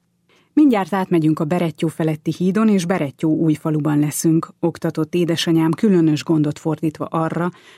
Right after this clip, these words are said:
hogy hogyan kell viselkedni az orvosnál a vérvételkor. Ez szorongással párosulva elterelte a figyelmem.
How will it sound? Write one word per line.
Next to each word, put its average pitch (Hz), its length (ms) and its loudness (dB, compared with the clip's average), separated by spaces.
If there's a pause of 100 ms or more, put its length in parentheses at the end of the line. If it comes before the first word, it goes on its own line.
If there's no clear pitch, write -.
hogy 214 160 0
hogyan 185 280 2
kell 156 220 -2
viselkedni 156 640 -2
az 143 140 -4
orvosnál 170 640 -2
a - 120 -4
vérvételkor. 135 880 -12 (960)
Ez 180 140 -2
szorongással 170 680 0
párosulva 170 600 -4
elterelte 147 600 -8
a 135 120 -18
figyelmem. 143 560 -14